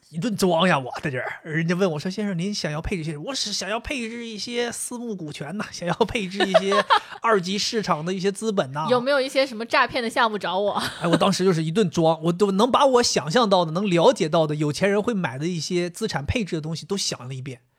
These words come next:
Speaker 1: 美元呐、日元呐、这些东西，黄金呐、什么都讲了一遍。你知道我这个人也装的也挺像的啊，对方也真的有点信了，他妈觉得我好像真的是一个很有钱的人，然后还问我说：“您最近说能拿？”我说：“哎呀，我说也做生意啊，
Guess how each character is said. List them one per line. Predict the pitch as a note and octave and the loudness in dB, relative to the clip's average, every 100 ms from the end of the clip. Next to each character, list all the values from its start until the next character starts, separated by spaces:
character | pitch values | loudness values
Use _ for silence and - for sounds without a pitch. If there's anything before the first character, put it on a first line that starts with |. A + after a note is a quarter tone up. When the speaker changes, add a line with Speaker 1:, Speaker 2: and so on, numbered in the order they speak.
| - | -8
Speaker 1:
美 | E3 C3+ | -8 -8
元 | B2 B2+ C#3+ F3 | -10 -8 -6 -4
呐、 | D3+ C#3 D3 | -4 -4 -6
日 | F3+ F3+ | -6 -6
元 | C#3+ C3 | -6 -8
呐、 | D3+ | -10
这 | D3+ | -10
些 | E3 | -8
东 | E3 D#3+ | -6 -6
西， | D#3 | -6
黄 | C3+ E3+ G#3 | -6 -4 -2
金 | G#3 G#3+ | -2 -2
呐、 | E3 | -4
什 | E3 | -4
么 | F#3 | 2
都 | G#3+ | 2
讲 | - - | 2 -4
了 | |
一 | C#3 | -6
遍。 | - - - - _ _ - | -10 -18 -20 -20 _ _ 0
你 | F3 | 4
知 | |
道 | A#3+ | 4
我 | D3+ | 2
这 | G#3+ | -2
个 | |
人 | F3+ D3+ | -2 -4
也 | D3+ C3 | -6 -4
装 | F3 F3+ | -2 -2
的 | E3 | -2
也 | E3+ | -6
挺 | C3 | -8
像 | - E3+ C#3 | -6 -4 -6
的 | - | -12
啊， | - _ - | -20 _ -2
对 | E3 | 0
方 | F3+ | 0
也 | D#3+ | -2
真 | D#3+ | -2
的 | D#3+ | -4
有 | |
点 | C#3+ | -4
信 | - G3 C3+ | -4 -4 -6
了， | - | -10
他 | - | -20
妈 | - - - - - C4 - - | -18 -18 -20 -16 -12 -4 -2 0
觉 | - | 0
得 | F#3+ | 2
我 | F3+ | 2
好 | |
像 | D#3 | 0
真 | E3+ | 0
的 | G3+ | 0
是 | G3 | 2
一 | F3+ | 2
个 | |
很 | F#3 | 2
有 | E3+ | 0
钱 | - D3 | 0 -2
的 | D#3+ | -2
人， | A#2+ A#2+ | -2 -4
然 | C3+ | 0
后 | F3 | 2
还 | F3+ | 6
问 | B3 A#3 | 6 6
我 | D#3 | 6
说 | E3+ G3+ | 2 2
：“您 | G#3 A#3+ | 0 -4
最 | A#3+ | -2
近 | A3+ G3 | 0 0
说 | G3 F#3+ G3 | 0 -2 -8
能 | F3+ E3+ | -8 -4
拿？” | F3 | 0
我 | D#3+ | 0
说 | E3 G3+ | 0 0
：“哎 | F#3+ | 0
呀， | D3 C3+ | -2 -6
我 | C#3 | -6
说 | E3+ G3+ F#3+ - _ _ | 0 0 -2 -14 _ _
也 | C#3 D3 | -10 -4
做 | B3 F3 | 0 2
生 | A#3 C4 | 4 2
意 | A#3 | 0
啊， | C3+ C3 C3 | -6 -10 -10